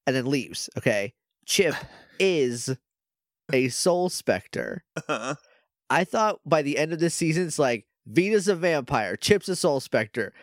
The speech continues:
Speaker 1: Madison's a werewolf, uh, Xander's gonna be a tree person again, and Nick is gonna be a mummy. No, we're gonna get a mummy.
Speaker 2: <laughs>
Speaker 1: Like, it's just, like a Wendigo. <laughs> He's gonna kill his friends and eat him or something. You know, like,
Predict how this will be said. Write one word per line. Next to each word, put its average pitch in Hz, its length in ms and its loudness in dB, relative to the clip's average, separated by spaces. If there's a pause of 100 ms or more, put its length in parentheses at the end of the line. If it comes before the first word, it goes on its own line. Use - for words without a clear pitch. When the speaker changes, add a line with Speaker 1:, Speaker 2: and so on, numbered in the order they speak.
(180)
Speaker 1:
Madison's 180 540 0
a 185 60 6
werewolf, 131 680 0 (340)
uh, 110 400 0
Xander's 180 400 0
gonna 185 160 0
be 175 100 -2
a 160 40 2
tree 170 240 0
person 131 340 -2
again, 104 500 -2 (220)
and 120 220 -4
Nick 160 200 0
is 143 160 -2
gonna 143 240 0
be 135 520 -2 (1040)
a 113 420 0 (720)
mummy. 120 540 -4 (180)
No, 143 160 2
we're 135 80 0
gonna 131 200 0
get 98 180 -2
a 95 40 -10
mummy. 92 300 -8
Speaker 2:
<laughs> - 20 -10
Speaker 1:
Like, 147 300 -2
it's 190 280 -6
just, 190 300 -6 (120)
like 175 200 -2
a 156 80 2
Wendigo. 156 400 0 (240)
<laughs> 679 220 0
He's 226 120 2
gonna 202 180 0
kill 214 140 -2
his 180 100 -2
friends 170 200 0
and - 140 0
eat 151 80 -2
him 196 100 -2
or 170 60 -2
something. 170 260 -4
You 220 80 0
know, 226 100 -4
like, 214 180 -4